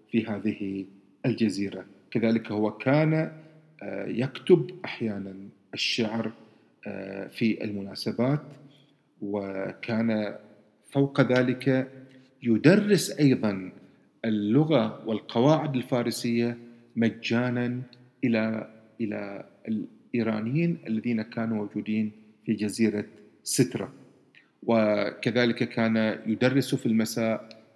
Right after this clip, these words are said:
أيضا في بابكو، وظل هذا عمله إلى جانب عمله التدريسي كذلك في مدرسة سترة الابتدائية الإعدادية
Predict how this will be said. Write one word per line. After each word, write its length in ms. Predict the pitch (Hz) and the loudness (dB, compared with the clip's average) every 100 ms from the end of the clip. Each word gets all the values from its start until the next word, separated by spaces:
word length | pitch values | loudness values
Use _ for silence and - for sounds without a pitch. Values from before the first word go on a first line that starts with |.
| _ - | _ 2
أيضا 320 | 131 127 110 | 4 4 -2
في 180 | - 117 | -2 -2
بابكو، 600 | 110 107 - 117 104 107 - _ - | 0 -2 -4 -6 -6 -6 -14 _ -10
وظل 340 | 113 113 113 | -2 2 2
هذا 340 | 107 110 104 104 | 2 -2 -4 -6
عمله 420 | - 104 120 135 143 | -6 -2 -2 2 2
إلى 280 | - 107 | 2 -2
جانب 320 | 104 113 110 104 | -2 -2 -2 -4
عمله 400 | 107 104 101 - _ _ - | -8 -8 -8 -12 _ _ -20
التدريسي 800 | - - 110 107 104 - 104 98 98 - _ _ | -6 -4 -2 -2 -2 -4 -6 -6 -10 -20 _ _
كذلك 580 | - 107 104 101 - 101 - | -6 -4 -2 -4 -6 -10 -6
في 360 | 107 98 - - | -4 -4 -6 -8
مدرسة 520 | 110 107 104 - 101 - - _ _ - | -10 -8 -8 -8 -14 -14 -20 _ _ -6
سترة 600 | - 117 117 113 117 - - _ _ _ | -2 0 2 0 0 -6 -20 _ _ _
الابتدائية 800 | 117 113 - 113 104 101 107 98 | -2 -2 -2 -2 -2 -4 -6 -6
الإعدادية 800 | 98 - 107 107 101 104 101 101 | -8 -8 -6 -6 -6 -6 -6 -8